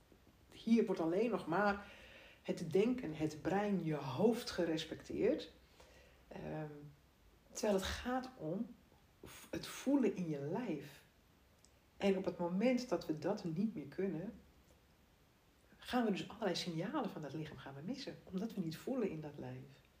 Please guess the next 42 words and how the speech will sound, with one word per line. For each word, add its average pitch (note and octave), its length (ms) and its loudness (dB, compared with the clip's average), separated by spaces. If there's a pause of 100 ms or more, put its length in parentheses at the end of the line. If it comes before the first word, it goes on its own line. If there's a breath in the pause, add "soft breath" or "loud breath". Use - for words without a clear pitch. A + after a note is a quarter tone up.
(440 soft breath)
En G3+ 80 -2
als G3+ 140 2
je G3 60 0
niet A#3 220 6
helemaal G3 640 4 (280 loud breath)
je - 160 2
eigen G#3+ 360 0
lijf F#3+ 240 4
kunt C3+ 260 -2
bewonen, E3+ 720 4 (240)
dus - 160 -6
echt - 240 -8
in F#3 180 -2
al G3+ 140 2
die G3 160 4
hoekjes F3+ 260 -2
en - 60 -8
gaatjes F3 360 -2
voelen G3 320 2
hoe F3+ 100 6
het D3+ 100 4
daar D#3+ 160 2
is, - 380 0 (1200 soft breath)
dan G3 300 6
moet F4 300 10
dat F#3 140 4
lijf F#3 180 4
op F3 60 4
een F3 60 2
gegeven E3+ 200 -2
moment E3+ 160 -4
steeds F3 220 0
harder F#3+ 260 2
gaan - 180 -6
schreeuwen - 840 6 (300 soft breath)
om B3+ 140 4
signalen A3 540 4
bij F3 180 6
je E3 80 6
door D3+ 220 -2
te - 100 -6
krijgen. C#3+ 440 -8